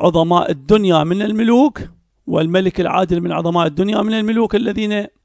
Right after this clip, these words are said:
أهدى لهم الرازي كتابه حسب عادته. وبعد هذا يقول: "وكان ملك الشام ومصر في زمانه الملك العادل"،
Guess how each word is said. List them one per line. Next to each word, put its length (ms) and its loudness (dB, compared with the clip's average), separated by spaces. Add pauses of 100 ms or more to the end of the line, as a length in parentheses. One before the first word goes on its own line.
أهدى 380 2
لهم 440 0 (140)
الرازي 640 0 (380)
كتابه 560 2
حسب 280 -4
عادته. 680 -2 (380)
وبعد 380 0
هذا 340 0
يقول: 340 4
"وكان 640 0
ملك 360 0
الشام 500 0
ومصر 560 -2 (480)
في 220 -2
زمانه 760 0
الملك 380 -2
العادل"، 600 0